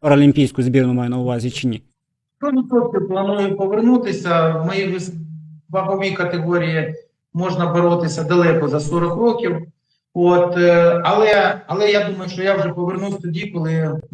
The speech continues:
Speaker 2: цю мафіозну структуру зруйнують, коли там буде дійсно чесно. Тому що мені просто навіть морально там не подобалось. Коли тренер, ну, вибачте, це цитата, да, підходить до дівчинок і каже: «Ти дебілка», там, або ще щось.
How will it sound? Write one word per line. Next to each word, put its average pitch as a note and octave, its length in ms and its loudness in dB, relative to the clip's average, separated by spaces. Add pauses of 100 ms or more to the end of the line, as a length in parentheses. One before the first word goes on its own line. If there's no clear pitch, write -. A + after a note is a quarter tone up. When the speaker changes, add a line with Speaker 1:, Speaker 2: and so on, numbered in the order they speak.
(160)
Speaker 2:
цю E3+ 400 0 (760)
мафіозну E3+ 640 0
структуру F#3+ 560 0
зруйнують, D#3+ 640 2
коли F3+ 180 0
там E3+ 280 -2
буде D#3 140 -4
дійсно G#3+ 380 -4
чесно. C3+ 580 0
Тому F#3+ 200 -2
що F#3 480 -2 (300)
мені A3 340 4
просто F#3+ 340 0
навіть F#3 340 2
морально E3 560 2
там D3+ 160 0
не D#3 100 -2
подобалось. D3+ 600 0
Коли F3 200 0
тренер, G3 560 0 (460)
ну, E3+ 140 -2
вибачте, E3 520 0
це D3+ 160 -2
цитата, D#3+ 600 0
да, D#3+ 360 0
підходить F#3 420 0
до F3 100 0
дівчинок F#3 560 0
і D#3+ 40 -4
каже: D#3+ 320 0 (120)
«Ти A3 100 -2
дебілка», E3+ 640 -4
там, C3+ 180 -4
або C#3 160 -4
ще F3 360 -4
щось. D#3 260 -6